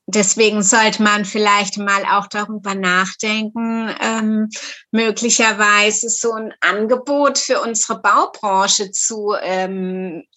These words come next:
so eine kleine Hausapotheke zusammenzustellen,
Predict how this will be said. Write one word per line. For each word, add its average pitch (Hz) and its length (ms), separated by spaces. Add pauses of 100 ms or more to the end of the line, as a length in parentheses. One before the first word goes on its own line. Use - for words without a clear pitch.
(140)
so 214 140
eine 196 160
kleine 190 480
Hausapotheke 202 880
zusammenzustellen, 190 1300